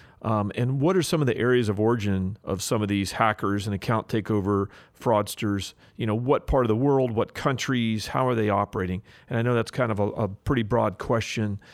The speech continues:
uh, but we're really interested in understanding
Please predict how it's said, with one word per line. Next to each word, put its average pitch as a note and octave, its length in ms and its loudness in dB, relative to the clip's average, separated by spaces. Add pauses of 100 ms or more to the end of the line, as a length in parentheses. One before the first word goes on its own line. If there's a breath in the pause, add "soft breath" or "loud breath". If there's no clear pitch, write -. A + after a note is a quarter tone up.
(220 loud breath)
uh, A2 200 -2
but A#2 160 0
we're C3+ 140 2
really D3 320 2
interested C3 440 -2
in A2 100 0
understanding G#2+ 840 -2